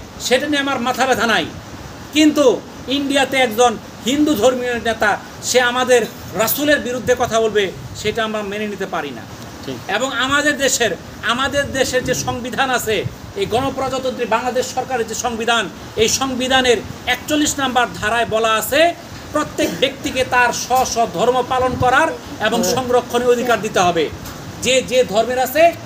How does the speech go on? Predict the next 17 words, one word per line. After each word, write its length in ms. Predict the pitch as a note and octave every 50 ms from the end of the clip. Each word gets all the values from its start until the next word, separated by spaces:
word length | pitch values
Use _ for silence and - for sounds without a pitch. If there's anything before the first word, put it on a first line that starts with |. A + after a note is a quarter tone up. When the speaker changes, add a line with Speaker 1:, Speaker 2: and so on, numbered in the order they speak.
| - - -
Speaker 1:
সেই 220 | - A#3+ C4+ C4 F#3 F#3
ধর্ম 300 | - B3 B3+ B3+ B3+ B3+
তাকে 200 | B3+ A#3+ A#3+ A#3+
পালনে 320 | C4 C4 B3+ B3 A#3+ A3+
বাধা 260 | G3 G#3 G#3 A3+ A#3
দিতে 280 | A3+ A#3+ A3 C#4+ C#4+ B3+
দেওয়া 380 | A#3+ B3 B3+ C#4 E4+ F#4+ G4 - - - - - - - - - -
যাবে 260 | F#3 F3+ F3 F#3+ F3
না। 140 | D#3+ C3 A2+ - - - - - - - - - - - - - - - - - - - - - - - - -
রাসূলের 800 | D3+ D#3 E3+ F#3 A3+ A3+ - - C4 C#4 C#4+ C#4+ C#4+ C#4 C4 B3 - - - - - - -
অবমাননা 560 | B3 C4 D4 D4 C#4+ C#4+ C#4 C#4 C#4 C#4 B3+
যারা 240 | - A3+ A#3 B3+ B3
করবে, 500 | - C4+ C#4 B3+ A#3 C#4+ D#4+ F4 F4+ F4 - - - - -
তারা 200 | - A3+ A#3+ B3
কি 200 | A#3+ A#3 D4 D4+
হয়ে 200 | C4 B3+ C#4 C#4
যাবে? 340 | C4+ C4 B3+ A3+ G#3+ F3+